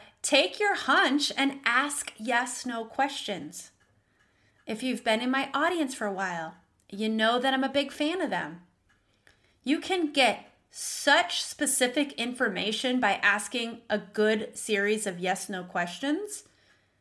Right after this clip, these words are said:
And then, "Aurora, do you wanna, do you wanna,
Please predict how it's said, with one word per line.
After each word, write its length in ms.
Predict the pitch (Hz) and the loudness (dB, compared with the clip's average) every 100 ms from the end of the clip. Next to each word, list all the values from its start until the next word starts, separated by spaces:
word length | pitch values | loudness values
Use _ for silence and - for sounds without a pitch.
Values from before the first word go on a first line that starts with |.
| _ _ _ - | _ _ _ -4
And 100 | 247 | 0
then, 140 | 262 | 2
"Aurora, 640 | 262 247 294 381 196 170 - | 2 6 6 8 6 4 0
do 80 | 240 | -4
you 60 | |
wanna, 320 | 240 233 - - - - | 0 0 0 -6 -18 -14
do 140 | 214 | -4
you 60 | 247 | -2
wanna, 420 | 226 202 180 - | 2 2 2 -2